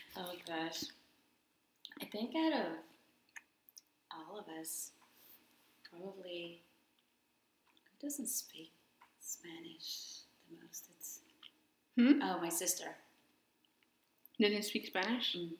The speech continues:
Speaker 1: Oh, I mean, like, she speaks Spanish, but she always has a hard time. Like,
Speaker 2: Mm-hmm.
Speaker 1: she, we can't say, "Hey, translate this."
Speaker 2: Why do you think that is?
Speaker 1: Well, well, one,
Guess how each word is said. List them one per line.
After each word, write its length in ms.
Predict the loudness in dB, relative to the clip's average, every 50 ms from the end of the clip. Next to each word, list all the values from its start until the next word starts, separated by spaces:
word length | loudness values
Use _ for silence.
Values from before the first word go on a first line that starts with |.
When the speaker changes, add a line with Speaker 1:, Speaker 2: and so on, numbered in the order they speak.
| -8 2 4
Speaker 1:
Oh, 140 | 6 8
I 120 | 8 8 6
mean, 360 | 6 4 2 2 0 -2 -2 2
like, 160 | 2 2 2 2 -2 -4
she 160 | 0 2 2
speaks 320 | 2 4 4 4 4 4 4
Spanish, 240 | 4 4 4 4 4
but 80 | 4
she 100 | 4 6
always 280 | 6 8 8 8 6 6
has 160 | 4 4 4
a 60 | 2
hard 260 | 4 6 6 6 8
time. 380 | 6 8 8 10 10 10 8 6 2 0 2 10
Like, 120 | 12 12 12
Speaker 2:
Mm-hmm. 80 | 12 12
Speaker 1:
she, 320 | 12 12 12 10 6 4 6
we 140 | 6 6 6
can't 340 | 8 12 12 12 12 12 10 4 2 2
say, 680 | 2 4 4 4 6 8 10 10 10 8 6 0 -6 -12 -18 -20 -20 -20 -20 -20 -20 _ _ _ _ _ _ _ _ _ -20 _ _ _ _ _ -2 -2 _ _ _
"Hey, 240 | -8 -4 -2 -2 0
translate 680 | 0 0 4 6 6 6 6 4 2 2 0 0 0
this." 400 | -2 -4 -2 0 0 0 0 -2 -6 -12 -20 -20 -20 -20 -20 -20 -20 -20 -20 -20 -20 -16 -4 4
Speaker 2:
Why 160 | 6 8 10
do 80 | 10
you 140 | 10 8 8
think 200 | 8 4 4 6
that 160 | 6 4 4
is? 240 | 4 2 2 0 -2 -6 -12 -18 -20 -20 -20 -20 -20 _ _ _ _ -20 -20 _ _ _ _ _ _ -20 -18 -18 -18 -18 -20 -12 -2 2
Speaker 1:
Well, 600 | 4 6 6 6 6 6 6 4 4 -2 -6 -10 -8 2
well, 220 | 6 6 6 8 6
one, 400 | 4 6 8 8 8 8 6 4